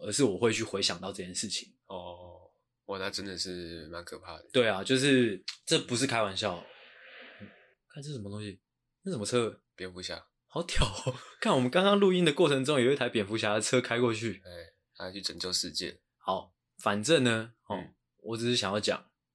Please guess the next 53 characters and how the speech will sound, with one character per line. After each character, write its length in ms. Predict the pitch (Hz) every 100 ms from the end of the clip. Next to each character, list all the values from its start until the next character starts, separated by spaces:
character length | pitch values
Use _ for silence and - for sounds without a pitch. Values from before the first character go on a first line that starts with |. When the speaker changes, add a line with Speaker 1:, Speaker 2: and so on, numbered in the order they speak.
| _ -
Speaker 1:
就 320 | - 220 160
算 360 | - 208 151 120
我 280 | 110 101
可 220 | - 120 107
能 200 | 107 113
有 180 | 120
一 40 | 143
点 180 | 143 147
恐 400 | - 107 90 110
同， 300 | - - - _ _ -
Speaker 2:
嗯。 300 | 113 95 80 _ _ _
Speaker 1:
也 320 | 127 127 113
是 320 | 107 196 175
蛮 280 | 131 120 139
合 300 | 139 135 135
理 240 | 196 175 113
的。 320 | 120 110 - _ _ _ _ -
Speaker 2:
OK， 480 | 92 98 90 87 _ _ _ _ _
那 260 | 131 160 -
因 120 | 151
为 100 | 165
听 220 | 151 -
了 100 | 151
你 140 | 127 90
这 100 | 117
样 120 | 107
的 80 | 87
故 200 | - 107
事， 380 | - 95 82 _ _ -
Speaker 1:
怎 100 | 117
么 80 | 135
样？ 100 | 135
Speaker 2:
而 60 |
导 240 | 123 98 92
致 140 | 113
我 240 | 98 98
也 140 | 107 95
有 120 | 92
点 160 | 95 98
恐 180 | - -
同， 180 | - - _ _ _ _ _ _
那 240 | 104 107
也 260 | 92 87 87
是 220 | - 117
很 200 | 101 90
合 200 | - -
理 60 | 143
的。 80 | 143
Speaker 1:
你 120 | 139
这 120 | 220
个 80 | 220
部 120 | 214 220 190
分 360 | 226 185 127